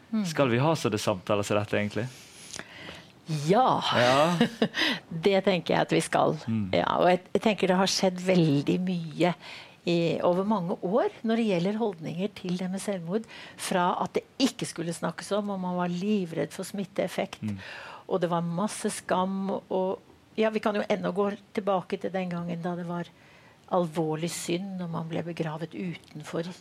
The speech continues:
Speaker 1: muren på kirkegården, fordi at man hadde gjort liksom den alvorligste synden mot Gud, og, og det var,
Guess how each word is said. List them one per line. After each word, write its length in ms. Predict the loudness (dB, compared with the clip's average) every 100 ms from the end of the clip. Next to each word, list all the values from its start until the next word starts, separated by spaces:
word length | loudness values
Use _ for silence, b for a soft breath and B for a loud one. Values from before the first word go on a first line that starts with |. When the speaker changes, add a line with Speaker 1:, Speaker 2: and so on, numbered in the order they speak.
| -14
Speaker 1:
muren 580 | -6 -4 -4 -6 -6 -6
på 180 | -6 -8
kirkegården, 680 | -6 -6 -4 -6 0 2 0 -4 B B B B B
fordi 320 | -8 -4 -2
at 120 | -4
man 160 | -4 -6
hadde 200 | -4 -4
gjort 240 | -6 -6
liksom 220 | -8 -6
den 140 | -8 -6
alvorligste 540 | -6 -8 -8 -8 -8
synden 360 | -8 -10 -10 -8
mot 200 | -10 -8
Gud, 340 | -8 -8 -10
og, 240 | -12 -10 -10
og 260 | -10 -10 -12 -18 _ _
det 220 | -8 -6
var, 240 | -6 -12